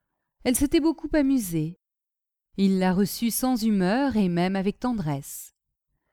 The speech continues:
Elle l'en récompensa en lui racontant tous les plaisirs et les distinctions dont elle avait été l'objet. Elle l'embrassa, le cajola,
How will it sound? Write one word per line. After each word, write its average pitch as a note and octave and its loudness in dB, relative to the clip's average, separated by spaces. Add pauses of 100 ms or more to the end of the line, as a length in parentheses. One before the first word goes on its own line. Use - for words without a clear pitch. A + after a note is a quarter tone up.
(200)
Elle B3 0
l'en C#4+ 4
récompensa D4 0
en C4+ 2
lui A3 2
racontant A3+ -2
tous - -2
les C#4 2
plaisirs A3 -2
et F#3+ 2
les F3 0
distinctions F#3 -6
dont F#3+ -2
elle E3+ -2
avait E3+ -2
été F3+ -4
l'objet. E3+ -6 (840)
Elle G3 2
l'embrassa, A#3+ -2 (160)
le F#3+ -2
cajola, B3 -2